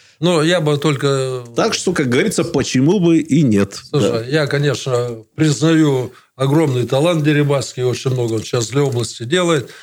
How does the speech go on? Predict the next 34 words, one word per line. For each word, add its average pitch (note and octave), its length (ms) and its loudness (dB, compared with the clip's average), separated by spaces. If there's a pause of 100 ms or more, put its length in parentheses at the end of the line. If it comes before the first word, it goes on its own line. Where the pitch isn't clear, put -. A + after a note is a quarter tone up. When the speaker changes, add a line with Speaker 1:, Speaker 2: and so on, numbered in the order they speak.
(200)
Speaker 1:
но C#3 80 0
мне D#3+ 180 4
кажется, C3+ 380 -4
уместнее C#3+ 460 0
было B2+ 320 -2
не C3 140 -6
на B2+ 120 -8
фоне C3+ 320 -4
гэс, F3 200 -4
всё-таки A2+ 360 -8
это A#2 200 -6
комсомольская B2 680 -4
стройка, F#3 460 -4
на C3 120 -6
которой B2 380 -6
ещё A2+ 360 -8 (380)
свежи D3 440 2
воспоминания, C#3 800 0
как A2+ 280 -8 (420)
пахали B2 360 -6
комсомольцы D3+ 640 -4
там C#3+ 100 -2
в A#2 60 -8
котлованах B2 560 -4
и B2 60 -8
так C#3 180 -4
далее. E3 320 0 (340)
А C#3 120 0
вот D#3+ 200 2
то, E3 100 2
что C#3+ 200 -2
сейчас, D3+ 640 -2 (420)
э, B2+ 640 0 (260)
делается, C3+ 760 0